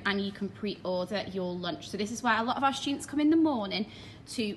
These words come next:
pre-order their break or lunch. So you can do that from here, which is a very handy piece of technology. And then our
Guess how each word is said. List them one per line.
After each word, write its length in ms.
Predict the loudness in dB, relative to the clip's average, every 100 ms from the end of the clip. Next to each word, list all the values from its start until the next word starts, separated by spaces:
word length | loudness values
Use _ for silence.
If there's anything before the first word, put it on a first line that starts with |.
| -8
pre-order 800 | -4 -2 -2 -4 -4 -4 -2 -4
their 180 | -2 -4 -2
break 240 | -6 -6 -6
or 120 | -6
lunch. 380 | -6 -8 -10 -10
So 140 | -4
you 120 | -4
can 180 | 0 0
do 160 | 2 4
that 160 | 4 2
from 200 | 2 2
here, 520 | 0 -2 2 2 2 0 -14
which 120 | -14
is 60 | -6
a 60 | 0
very 180 | 2
handy 460 | 2 0 0 2 -2
piece 180 | -4 -6
of 80 | -6
technology. 720 | -8 -6 -8 -8 -4 -4 -4 -12 -14 -16 -14 2
And 220 | 4 6
then 300 | 6 4 2 2
our 180 | 0